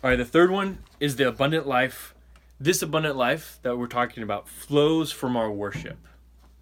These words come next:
That there's power in our worship. Um, so he spoke, worship has the power to change not only how we see ourselves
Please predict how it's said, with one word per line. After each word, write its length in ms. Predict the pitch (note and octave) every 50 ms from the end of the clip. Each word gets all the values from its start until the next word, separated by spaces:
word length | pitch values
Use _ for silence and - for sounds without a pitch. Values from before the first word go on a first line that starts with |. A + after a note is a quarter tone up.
| - - - - - - _ - - _ _ _ - - - - - -
That 100 | - C3
there's 160 | A#2+ C3+ B2 -
power 460 | - - - D3+ D3+ D#3+ E3 E3 E3
in 180 | - - C3 C3
our 140 | C3 A#2+ A2
worship. 480 | G#2+ A#2 B2 - - F3 F#3+ - - - - - - - - - - - - - -
Um, 280 | A2 G#2 G2 F#2 - B2+ C#3 - - -
so 100 | - C#3+
he 60 | C3+
spoke, 420 | C3 - - F3 E3 D#3+ D#3+ - - - - - -
worship 320 | - D3+ E3+ E3+ F#3 E3 E3+
has 100 | E3 C#3+
the 80 | C#3
power 300 | A#2+ - C#3+ C#3+ C#3 C3
to 80 | A#2+ A2+
change 440 | - - - C#3+ C#3 C3 B2 A2+ -
not 220 | B2+ B2+ D#3 - -
only 240 | D3+ D3+ D#3+ D#3+ C#3
how 200 | A#2+ C3+ B2 A#2+
we 220 | A2+ A#2 C#3 D#3
see 260 | C#3 - - E3 F3+
ourselves 720 | F3+ F3+ D#3 - - C#3+ B2+ B2+ C#3+ F#3 F#3+ F#3 - -